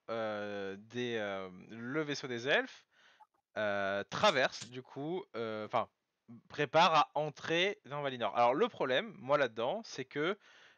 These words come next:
euh, j'y vois comme si Valinor n'était plus sur le même plan que la Terre du Milieu, alors que au deuxième âge,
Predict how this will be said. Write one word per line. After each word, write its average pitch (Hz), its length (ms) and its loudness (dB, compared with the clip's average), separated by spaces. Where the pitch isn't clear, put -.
euh, 110 320 -2
j'y 143 220 -6
vois 170 300 4
comme 160 180 -4
si 185 200 -8
Valinor 151 400 2
n'était 143 260 -2
plus 208 220 -10
sur 135 220 -4
le 117 140 -2
même 160 320 0
plan 170 380 -2
que 127 100 -6
la 113 120 0
Terre 123 200 -2
du 117 120 -20
Milieu, 110 480 -2
alors 156 480 6
que 151 220 -4
au 131 120 -4
deuxième 120 400 -8
âge, 156 360 0